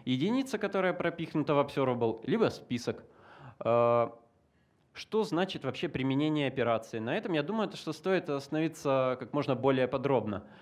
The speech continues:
а, потому как, э, дальше здесь есть один очень важный момент. А, возьмём, к примеру, список и просто выведем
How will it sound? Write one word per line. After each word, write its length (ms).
а, 220
потому 340
как, 240
э, 640
дальше 500
здесь 280
есть 120
один 220
очень 220
важный 240
момент. 340
А, 220
возьмём, 260
к 60
примеру, 320
список 400
и 20
просто 300
выведем 540